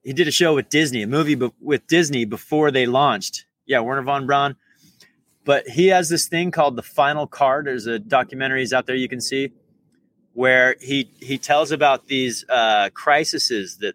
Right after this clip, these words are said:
the government is going to set up for different reasons of, of, uh, creating a crisis and solution. And the final card is going to be an alien invasion.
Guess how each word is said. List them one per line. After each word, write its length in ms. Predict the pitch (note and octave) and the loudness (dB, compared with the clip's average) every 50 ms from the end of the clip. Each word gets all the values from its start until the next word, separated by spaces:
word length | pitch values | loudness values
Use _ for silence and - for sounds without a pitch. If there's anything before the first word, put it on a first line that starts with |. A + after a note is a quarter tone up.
| _ - | _ -10
the 80 | A2 G#2 | -10 -4
government 480 | G2+ A2+ B2 B2 B2+ B2 A#2 G#2+ - _ _ _ _ _ _ _ _ _ _ _ _ _ - | 0 0 0 0 0 -2 -4 -4 -4 _ _ _ _ _ _ _ _ _ _ _ _ _ -8
is 140 | A2+ G2+ - | -8 -6 -4
going 180 | B2+ A#2+ A2+ G2+ | -4 -4 -4 -4
to 60 | G2 | -6
set 300 | - - - B2 A#2 A#2 | -6 -2 0 0 2 4
up 300 | B2+ C#3+ C3+ G#2+ - _ _ _ _ _ _ | 4 4 4 2 0 _ _ _ _ _ _
for 180 | _ - A#2 G#2 | _ -6 -4 -2
different 340 | F#2+ B2+ - - B2 - G#2 | -2 -2 -4 -4 -6 -4 -2
reasons 360 | B2 C3 C3+ A#2+ B2+ A#2 G2+ | 0 0 0 0 -2 -4 -4
of, 180 | G#2 F2 - _ _ - | -6 -6 -10 _ _ -6
of, 240 | - G#2 G2+ G2 F#2 | -4 -4 -4 -2 0
uh, 240 | G#2 G2 F#2 F#2 F2+ - _ _ _ _ _ _ - | 2 2 2 2 0 -2 _ _ _ _ _ _ -2
creating 220 | D3 C#3 C#3+ C#3 | -2 0 0 0
a 40 | B2+ | -2
crisis 400 | - D3 C#3+ C#3 - D3+ C3 - | 2 2 2 2 0 -4 -6 -6
and 80 | A2+ G2+ | -6 -8
solution. 400 | - C#3 D3 C#3+ - - D#2+ - _ _ _ _ _ _ _ _ _ _ _ _ _ _ _ | -4 0 0 0 0 -2 -8 -14 _ _ _ _ _ _ _ _ _ _ _ _ _ _ _
And 160 | - A#2+ B2 A#2 | -2 -2 -2 -2
the 40 | - | -6
final 420 | - - D#3 D#3 E3+ F3 E3+ D3+ | -2 0 2 4 4 2 2 0
card 460 | - - - D#3 E3+ E3 C3+ A2+ A2 | -2 0 4 6 6 6 6 4 0
is 160 | - A#2 A2+ G#2 | -2 -4 -4 -4
going 220 | A#2 A2+ A#2 A2+ | -4 -4 -4 -4
to 60 | A#2 | -4
be 160 | A#2 A#2+ B2 | -4 -4 -4
an 120 | A#2+ A#2 - - | -4 -4 -6 -6
alien 400 | B2 A#2+ B2 C3 C3+ C#3 C#3 C#3 | -4 -4 -4 -4 -4 -4 -4 -4
invasion. 680 | C#3 C3 A#2 B2+ B2+ C3 B2+ A2 G2+ G2 F#2+ F#2+ G2+ | -4 -2 0 2 4 4 2 2 -2 -6 -8 -8 -10